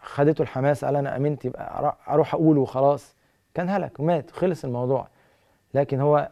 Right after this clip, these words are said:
قال لو كتم إيمانه مع محاولة الإصلاح واستغلال منصبه في حماية بني إسرائيل، استغلال منصبه في الإصلاح، ده أفضل من إن هو يروح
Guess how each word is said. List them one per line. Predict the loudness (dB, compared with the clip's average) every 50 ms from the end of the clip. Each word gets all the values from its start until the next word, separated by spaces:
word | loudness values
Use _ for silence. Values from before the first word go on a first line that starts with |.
| _ 0
قال | 2 2 2 2 0 -2 -6 -10
لو | -8 -8 -6
كتم | -2 -2 0 0 0 -4
إيمانه | -2 -4 -4 -2 -2 -4 -4 -6 -6
مع | -6 -6 -4
محاولة | -4 -6 -6 -6 -4 -2 -2 -2 -2 -4 -6
الإصلاح | -10 -12 -14 -12 -8 -8 -8 -6 -8 -12 -18 _ _ _ _ _ _ _ _
واستغلال | -16 -16 -8 -6 -4 -2 2 2 2 2 2
منصبه | 0 -2 -6 -6 -6 -6 -6 -6 -8 -12 _ _ _ _ _ _ _ _ _
في | _ -2 -2 -2
حماية | -2 -2 -2 -2 0 0
بني | -2 -2 -4 -4 -6
إسرائيل، | -6 -10 -10 -10 -6 -4 -4 -6 -6 -10 _ _ _ _ _
استغلال | -8 _ -2 0 2 2 2 2 2
منصبه | -2 -4 -6 -6 -4 -4 -4
في | -4 -6
الإصلاح، | -12 -12 -12 -6 -4 -4 -4 -4 -4 -6
ده | -4 -4 -4
أفضل | -4 -6 -8 -10 -12 -12 _ _ _ _ _ _
من | -4
إن | 0
هو | 2 4 4 4
يروح | 4 4 0 -4 -8 -16